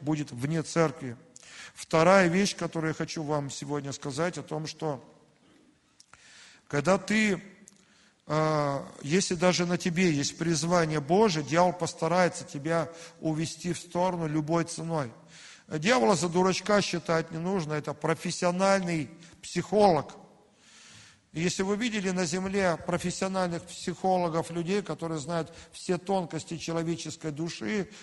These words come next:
то он знает их лучше, потому что он имеет дело с людьми на протяжении, сколько мы на земле живём, шесть тысяч лет, он столько судеб,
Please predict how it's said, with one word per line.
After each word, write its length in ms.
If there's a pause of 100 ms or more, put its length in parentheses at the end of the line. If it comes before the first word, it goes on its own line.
(120)
то 80
он 140
знает 360
их 160
лучше, 320
потому 360
что 220
он 220 (300)
имеет 480
дело 340
с 160
людьми 580
на 120
протяжении, 720 (380)
сколько 500
мы 140
на 100
земле 320
живём, 380
шесть 320
тысяч 340
лет, 300
он 200 (200)
столько 420
судеб, 460